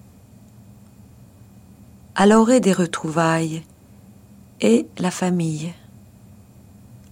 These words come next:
À l'orée de la famille est le jeu. À l'orée du jeu, il y a moi.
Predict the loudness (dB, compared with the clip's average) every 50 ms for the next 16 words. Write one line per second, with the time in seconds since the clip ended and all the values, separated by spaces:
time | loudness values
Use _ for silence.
0 | -20 -18 -8 -4 -2 0 2 2 0 0 0 0 0 0 -2 -4 -4 -6 -8 -8
1 | -8 -8 -6 -6 -6 -4 -2 -2 -2 -2 -2 -4 -10 -14 -12 -6 -2 -2 -2 -2
2 | -4 -8 -12 -20 -20 -20 -20 -20 -20 _ -20 -20 -20 -20 -20 -20 -20 -20 -10 -4
3 | -2 -2 0 0 0 -2 -2 -6 -8 -12 -20 -20 -20 _ -20 -20 _ -20 -20 -20
4 | -20 -20 -20 -20 -20 -20 -20 -20 -20 -20 -20 -20 -20 -20 -20 -10 -2 0 4 4
5 | 4 4 4 2 2 0 -2 -6 -6 -2 2 4 4 4 4 2 0 -4 -18 -20
6 | -20 -20 -20 -20 -20 -20 -20 -20 -20 -20 -20 -20 -20 -20 -20 -20 -20 -20 -20 -20
7 | -14 -12 -10 -8 -6 -6 -6 -4 -4 -2 -2 -4 -4